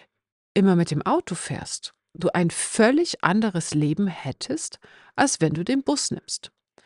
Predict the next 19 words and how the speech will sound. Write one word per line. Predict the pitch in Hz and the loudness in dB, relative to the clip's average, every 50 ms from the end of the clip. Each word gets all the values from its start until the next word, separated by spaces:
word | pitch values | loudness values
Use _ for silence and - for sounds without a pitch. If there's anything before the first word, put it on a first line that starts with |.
| _ _ _ | _ _ _
Im | - 147 - | -6 -4 0
Auto | - 196 220 226 220 - 214 208 202 202 185 | 4 4 4 4 4 2 2 2 2 2 0
wärst | 170 143 135 - - | -2 -4 -4 -6 -10
du | - | -12
vielleicht | - - 143 - - - | -10 -8 -8 -8 -6 -4
immer | 147 147 143 - - | -4 -4 -4 -2 0
eingemurmelt | - 208 208 202 196 190 196 185 180 - - - - - - - _ _ - 175 175 175 175 180 180 180 180 170 175 175 170 | 0 2 2 2 2 2 0 0 -2 -2 -8 -14 -20 -20 -20 -20 _ _ -2 2 4 4 6 6 6 6 4 4 2 2 0
in | - - 139 | -4 -6 -4
deiner | 143 143 139 135 135 | -4 -2 -4 -4 -4
eigenen | - 131 131 139 143 139 147 160 | -6 -6 -4 -4 -2 -2 0 2
Bubble, | 214 226 233 214 208 208 202 202 202 175 | 2 2 4 4 2 4 4 4 2 2
würdest | 160 147 - 139 - - - | 0 -2 -2 -4 -6 -6 -6
immer | 143 131 131 139 | -6 -4 -4 -4
morgens | 135 131 135 - - - - - - | -6 -6 -6 -8 -8 -8 -8 -2 2
Radio | 233 247 240 226 208 208 208 196 185 | 4 6 6 6 4 2 2 2 2
hören, | 185 185 180 175 175 175 170 147 139 | 2 2 2 4 4 2 2 0 -2
hörst | 156 - - - - | -4 -4 -4 -6 -8
vielleicht | - 156 147 - 139 - - - | -8 -8 -8 -8 -8 -8 -6 -2
Nachrichten, | 202 208 226 220 214 196 - 202 185 - - - - 185 180 180 175 | 0 2 2 2 0 0 -2 -6 -6 -6 -8 -6 -2 0 2 2 2